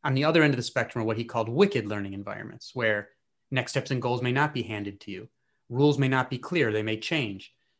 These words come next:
feedback may be delayed or inaccurate, patterns don't just repeat, work next year won't look like work last year. So, like, which one of these sounds like the world that most of us who aren't,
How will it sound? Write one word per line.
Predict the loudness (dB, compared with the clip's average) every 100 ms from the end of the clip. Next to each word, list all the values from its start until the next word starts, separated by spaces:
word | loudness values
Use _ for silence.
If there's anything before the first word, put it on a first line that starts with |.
| _
feedback | -4 0 2 2
may | 2 0
be | 2
delayed | 2 4 4 2
or | 0
inaccurate, | 0 -2 -4 -10 -10
patterns | -2 2 2
don't | 2 2 2
just | -4 -8
repeat, | -10 -10 -6
work | -2 -2
next | -2 -4 -2 -2
year | 2
won't | 0 0
look | -2 -2
like | -2
work | -2 -6 -8
last | -10 -12 -18
year. | -18 -18 _ _ _ _ _ _
So, | 2
like, | 6
which | 6 6
one | 6
of | 6
these | 6 2 4
sounds | 4 6 6
like | 6 4 0 -20 _
the | 0 2
world | 6 8 6
that | 6
most | 8 6 6
of | 4 4
us | 2 -2 -12 _ _
who | _ 4
aren't, | 4